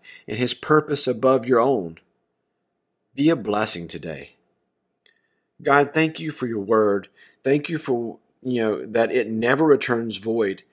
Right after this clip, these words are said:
Help us to keep our mind and hearts open to you so that we can be ready to answer the call.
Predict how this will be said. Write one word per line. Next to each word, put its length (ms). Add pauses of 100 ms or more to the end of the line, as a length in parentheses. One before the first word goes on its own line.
(260)
Help 320
us 200
to 120
keep 320
our 160
mind 420
and 80
hearts 340 (120)
open 420
to 140
you 340 (500)
so 220
that 160
we 220
can 320
be 100
ready 540
to 220
answer 340
the 80
call. 480